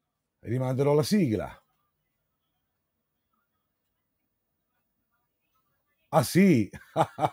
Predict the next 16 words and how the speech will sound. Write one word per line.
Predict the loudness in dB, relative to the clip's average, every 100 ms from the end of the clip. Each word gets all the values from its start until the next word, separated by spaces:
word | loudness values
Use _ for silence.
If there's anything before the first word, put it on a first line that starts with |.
| -4 -2 0 0 -2 -4 -16 -20 -20 -8
C'è | -4
un | 0
video | 4 4
a |
sorpresa. | 4 2 2 2 0 0 -4 -8 -14 -20 _
<laughs> | -14 -14 -12 -14 -12 -16 -16 _ _ _ _ _ _ _ _ _ _ _ -20 _ _ _
Allora. | -4 -2 0 -4 -8 -18 _ _ _ _ _ _ _ _ _ _ _ _ _ _ _ _ _ _ _ _ _ _ _ _ _
Ah, | -14 -14 _
rivo | -6 -2 0
la | 0
sigla, | 0 0 0
toh, | -2 -2
rimando | -2 -2 0 2
la | 0
sigla, | 0 -4 -4 -10
toh. | -8 -8 -10